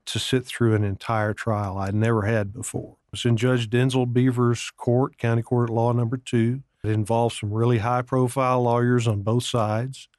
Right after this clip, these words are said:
All of Alton's evidence was simply just the movie. He offered the movie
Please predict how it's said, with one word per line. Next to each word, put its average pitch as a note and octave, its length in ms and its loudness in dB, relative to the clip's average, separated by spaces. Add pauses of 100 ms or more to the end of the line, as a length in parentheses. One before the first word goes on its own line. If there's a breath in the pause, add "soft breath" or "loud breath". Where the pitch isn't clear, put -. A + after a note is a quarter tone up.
(120)
All D#3+ 380 2
of A#2+ 160 -2 (160)
Alton's C#3+ 760 0
evidence C3 520 -2
was A2+ 200 -2
simply C#3 420 0
just B2 400 -2
the - 60 2
movie. A#2+ 440 0
He A2 160 -4
offered B2 460 -2
the B2 80 2
movie A2+ 480 0